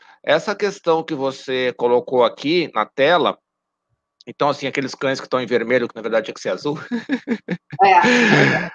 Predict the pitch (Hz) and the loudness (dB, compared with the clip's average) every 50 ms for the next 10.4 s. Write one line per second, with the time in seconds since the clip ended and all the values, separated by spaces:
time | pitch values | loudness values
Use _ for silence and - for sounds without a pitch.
0 | - - - - - 110 107 110 113 117 117 117 117 117 113 113 110 107 107 - | -14 -18 -10 -4 2 6 6 8 8 8 8 8 8 8 6 6 6 4 2 -2
1 | _ _ _ _ _ _ _ - - - - - _ _ _ _ _ _ _ _ | _ _ _ _ _ _ _ -20 -20 -20 -20 -20 _ _ _ _ _ _ _ _
2 | _ _ _ _ - - 196 196 196 196 185 156 - 202 214 233 262 294 277 - | _ _ _ _ -2 0 0 0 0 -2 -4 0 2 2 4 6 4 4 2 2
3 | - 214 196 190 185 175 151 127 113 104 - _ _ _ _ _ _ _ _ _ | 4 6 6 6 6 2 -2 -4 -6 -6 -10 _ _ _ _ _ _ _ _ _
4 | _ _ _ _ _ _ _ - 123 135 139 165 196 208 - - 190 165 160 165 | _ _ _ _ _ _ _ 0 2 4 6 4 4 4 2 0 2 4 4 4
5 | 175 180 - 165 156 139 - - 139 131 120 117 123 135 147 - - - 139 135 | 4 4 2 -2 0 4 4 4 4 4 2 2 4 4 4 2 0 -2 -2 0
6 | 143 160 82 107 139 139 156 190 - - 185 170 165 185 190 - - 185 185 196 | 0 -2 -2 -2 -2 -2 -2 -2 0 0 0 0 0 -4 -6 -6 -2 -2 -2 -2
7 | 185 151 190 190 190 190 170 165 180 180 151 147 135 113 107 107 107 110 107 - | 0 -2 -2 0 0 0 0 0 -2 -2 -2 -2 0 2 2 4 2 0 -2 -4
8 | 117 107 113 113 120 120 - 139 135 143 139 147 147 147 - 831 - - 202 - | -8 -8 -6 -6 -8 -4 -4 -2 -2 -2 -2 -2 0 4 4 4 4 4 0 -4
9 | 269 262 254 294 359 381 - - 285 - - - 110 139 156 156 147 135 110 110 | -6 -6 -4 -4 -4 0 2 4 4 4 4 2 4 6 6 6 6 6 6 6
10 | 107 104 92 - - - - - | 4 4 2 -2 -4 -10 -10 -8